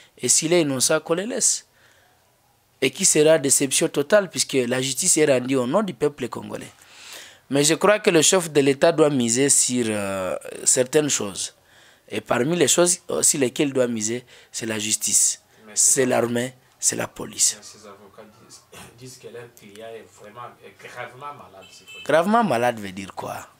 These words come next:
Speaker 2: Hmm.
Speaker 1: Ce sont des choses montées en toutes pièces. Mais vous savez, euh, l'humanisme passe avant, comme nous sommes défenseurs des droits de l'homme. Mais on s'est dit,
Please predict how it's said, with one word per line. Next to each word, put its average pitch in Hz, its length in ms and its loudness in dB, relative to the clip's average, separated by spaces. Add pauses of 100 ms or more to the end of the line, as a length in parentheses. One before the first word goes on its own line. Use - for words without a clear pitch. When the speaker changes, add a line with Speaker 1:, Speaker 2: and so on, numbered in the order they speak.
Speaker 2:
Hmm. - 60 -20 (600)
Speaker 1:
Ce - 180 0
sont 180 160 4
des 143 120 2
choses 139 280 2
montées 120 360 -2
en 113 80 -2
toutes 127 200 -12
pièces. - 440 -2 (440)
Mais 139 360 2
vous 139 80 -4
savez, 240 560 0 (240)
euh, 87 100 -2
l'humanisme 156 720 0
passe 147 320 0
avant, 139 400 -2
comme 170 240 -10
nous 120 120 -4
sommes 131 240 -6
défenseurs 117 400 -8
des 117 60 -10
droits 110 200 -8
de 113 60 -10
l'homme. 180 240 -4 (340)
Mais 135 100 0
on 131 120 4
s'est 127 200 2
dit, 202 200 -4